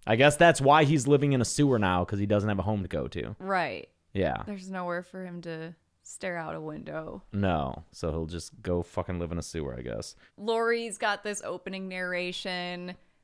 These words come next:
Speaker 2: that we realize is from her book that she's
Speaker 1: She's writing a book,
Speaker 2: writing.
Speaker 1: just like Gale Weathers.
Speaker 2: Yeah, yeah, yeah. I like this little costuming touch. I noticed it when we, when we first saw this movie, and, uh,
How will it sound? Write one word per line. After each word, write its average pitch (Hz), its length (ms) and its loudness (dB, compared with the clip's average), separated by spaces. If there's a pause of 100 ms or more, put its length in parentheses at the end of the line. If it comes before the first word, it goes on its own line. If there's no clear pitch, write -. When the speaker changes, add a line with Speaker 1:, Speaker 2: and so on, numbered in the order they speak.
(120)
Speaker 2:
that 175 200 -2
we 180 340 -4
realize 180 520 -2
is 185 120 -6
from 180 280 -6
her 170 340 -6
book 202 360 -4
that 247 180 -2
she's 247 280 -4
Speaker 1:
She's 95 80 -2
writing 151 280 8
a 147 80 4
book, 226 180 12
Speaker 2:
writing. 214 140 -2
Speaker 1:
just 151 160 2
like 165 200 8 (240)
Gale 180 240 10
Weathers. 196 540 8 (140)
Speaker 2:
Yeah, 240 440 8
yeah, 214 140 2
yeah. 202 360 4 (360)
I 320 100 8
like 427 200 4
this 508 220 4
little 285 320 4
costuming 233 800 -4
touch. 226 360 0
I 220 120 0
noticed 202 420 -2
it 180 180 0
when 180 140 -6
we, 175 260 -10
when 175 160 -12
we 165 140 -10
first 165 340 -6
saw 156 200 -2
this 160 240 -8
movie, 151 400 -8
and, 147 240 -10 (280)
uh, 151 300 -2